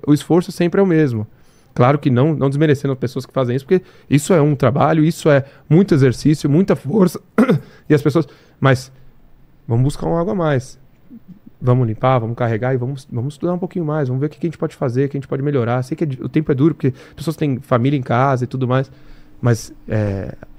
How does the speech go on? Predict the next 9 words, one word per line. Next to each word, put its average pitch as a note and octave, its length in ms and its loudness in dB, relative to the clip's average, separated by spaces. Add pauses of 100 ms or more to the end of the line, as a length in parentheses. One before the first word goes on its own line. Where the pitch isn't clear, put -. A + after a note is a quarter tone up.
(440)
a - 120 -4
busca D3 420 -2
do C3 80 2
conhecimento, A#2 560 -4
a A#2 40 -2
busca C3+ 260 -4
de, B2+ 120 -2
de A#2+ 260 -6
se-, - 160 -12